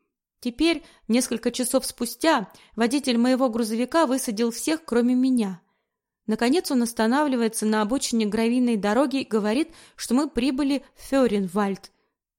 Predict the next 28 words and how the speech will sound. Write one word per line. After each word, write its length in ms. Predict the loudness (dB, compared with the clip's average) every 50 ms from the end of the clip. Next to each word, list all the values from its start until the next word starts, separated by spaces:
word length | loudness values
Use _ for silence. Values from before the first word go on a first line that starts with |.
| _ _ _ _
Но 100 | -4 -4
таблички 540 | -2 -2 -2 -2 0 0 0 0 -2 -4 -8
с 100 | -6 -2
названием 580 | 0 0 0 0 -2 -4 -2 -2 -2 -2 -2 -2
рядом 400 | -2 0 0 0 0 -2 0 0
нет. 300 | 0 -2 -4 -6 -10 _ _ _ _ _ _ _ _ _ _ _ _ _ _ _ _
Вокруг 360 | -6 -2 0 0 0 0 0 -2
простираются 640 | -4 -4 -2 0 0 2 2 2 2 2 -2 -2
только 320 | 0 2 0 2 0 -4
поля, 460 | -2 2 2 2 4 4 2 2 2 2
ровные 480 | 2 2 2 2 2 2 2 2 2
и 20 | 0
бурые, 440 | 0 2 2 2 4 2 2 0 -2 -8 -20 -20 -20 _ _
и 80 | -6 -2
в 40 | 0
земле 240 | 2 4 4 4 2
копошатся 580 | 0 0 0 -2 0 2 2 0 2 0 -2
десятки 500 | -4 -4 -2 0 2 0 0 0 -2 -6
плохо 380 | -4 -2 0 -2 0 0 0 0
одетых 420 | 0 2 0 -2 -2 -2 -4 -2
мужчин 380 | -2 -2 -2 0 0 0 2 2
и 80 | 2 0
женщин. 500 | 0 0 0 0 -2 -6 -8 -10 -12 -14 _ _ _ _ _ _ _ _ _ _ _ -4
Далее, 480 | 0 2 2 4 4 4 2 2 0 2
в 80 | 2
нескольких 500 | 4 4 2 2 -2 -4 -4 -4 -6 -4
сотнях 420 | -2 0 0 0 0 -2 -4 -2 0
метрах, 440 | 0 0 0 0 -2 -4 -6 -6